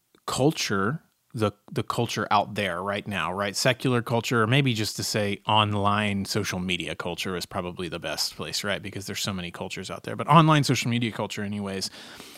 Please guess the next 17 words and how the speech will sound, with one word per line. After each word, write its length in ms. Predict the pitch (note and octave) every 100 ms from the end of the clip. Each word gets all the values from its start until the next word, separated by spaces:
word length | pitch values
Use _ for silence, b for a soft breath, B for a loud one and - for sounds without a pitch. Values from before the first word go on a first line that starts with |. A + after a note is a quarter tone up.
| B B -
is 360 | C3 A#2+ G2
this 300 | - B2 A#2
place 500 | - - B2 B2 A#2+
that 320 | - A#2+ A#2 -
is 240 | A#2 F#2+
built 540 | F#2 - A#2 C3+ - - -
on, 540 | A#2 G#2+ G#2 G2+ G2 b b b b b -
um, 640 | A2 G#2 G2 F#2+ F#2 E2 _ _ _ - -
a 80 | A2
weird 420 | G#2 G2 B2 C#3 -
orthodoxy 840 | A#2 D3 C#3 C#3+ - D#3 E3 D#3+ _
where 160 | A#2+ A2+
you 320 | G#2+ A#2+ A#2+
are 320 | A2+ G#2 G#2
either, 600 | - A#2 G#2+ A2 G#2 G2+ G2 b b b -
uh, 580 | A2+ G#2 G2+ G2 - - - _ -
uh, 380 | G#2+ G2 F#2+